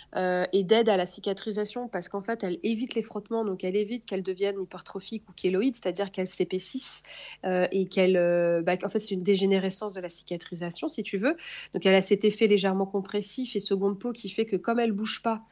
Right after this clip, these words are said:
euh, elle évite les frottements. Euh, le tissu en lui-même, en fait, comme il a une élasticité dans les quatre sens,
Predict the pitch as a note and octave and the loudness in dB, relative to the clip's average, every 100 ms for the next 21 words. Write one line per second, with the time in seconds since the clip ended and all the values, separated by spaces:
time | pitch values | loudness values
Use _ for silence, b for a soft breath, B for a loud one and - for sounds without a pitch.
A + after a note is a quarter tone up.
0 | b b b - F#3 F3+ F3 F3 E3+ - | b b b -2 0 2 0 -2 -2 0
1 | F#3+ F#3 F#3 F#3+ F3+ F3+ G3+ B3 D#4+ - | 2 2 0 -8 -6 -6 0 2 2 2
2 | G3+ F#3+ F#3+ G#3+ A3 B3 - C#4 A#3+ G#3+ | 2 4 4 2 -2 -6 0 2 2 2
3 | G#3+ A#3 A3+ F#3+ A3+ A#3 G#3 F#3+ F#3+ A#3+ | 2 2 0 -2 -4 -2 -2 0 2 4
4 | A#3 G#3 G3 G3 - G3+ G#3 F#3+ A3+ F#3+ | 4 4 2 2 -2 -12 -8 -4 -2 0
5 | E3+ F#3 G#3 - A3 A3 - - | -2 -4 -4 -4 -4 -4 -6 -8